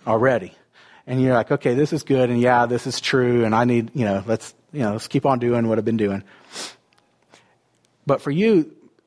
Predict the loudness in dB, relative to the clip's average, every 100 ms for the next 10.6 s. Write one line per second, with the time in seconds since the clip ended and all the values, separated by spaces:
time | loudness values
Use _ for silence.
0 | -20 -6 0 2 2 2 2 0 0 0
1 | 0 -2 -2 -2 0 0 -2 -4 -4 -4
2 | -6 -8 -16 -6 -6 -2 -2 -2 -4 -12
3 | -4 -2 -2 -6 -8 -10 -8 -6 -6 -8
4 | -12 -16 -20 _ _ _ _ _ _ _
5 | _ _ _ -20 -4 -2 0 2 2 0
6 | -8 -12 _ _ _ _ _ -4 2 2
7 | 2 0 0 0 0 0 -2 0 2 2
8 | 0 -2 0 0 -2 -4 -4 -4 -2 -4
9 | -2 -4 -4 -4 -2 -2 -4 -8 -4 0
10 | 2 0 -2 -6 -8